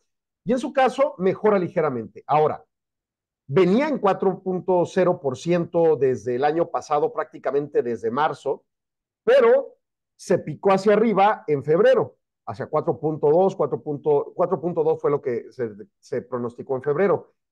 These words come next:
Vuelve a bajar ligeramente. El meollo del asunto es que esto no se está moviendo mucho. Vamos,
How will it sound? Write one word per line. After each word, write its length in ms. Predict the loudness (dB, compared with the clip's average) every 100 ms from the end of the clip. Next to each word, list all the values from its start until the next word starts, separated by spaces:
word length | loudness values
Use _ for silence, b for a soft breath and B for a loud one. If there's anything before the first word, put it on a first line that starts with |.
| _ _
Vuelve 320 | 2 4 4
a 40 |
bajar 240 | 2 2 0
ligeramente. 760 | 2 2 4 4 2 -4 -8 _ _ _ _ _
El 160 | -2 2
meollo 320 | 4 4 6
del 160 | 6
asunto 800 | 4 2 -2 -2 0 2 2 -4 _ _ _ _ _ _
es 200 | -2 0
que 160 | 2
esto 260 | 2 2 0
no 200 | 4 2
se 100 | 2
está 180 | -2 -2
moviendo 460 | 0 -2 -2 0
mucho. 400 | 0 0 -4 -14 _ _ _ _ _ _
Vamos, 420 | 2 2 -2 -12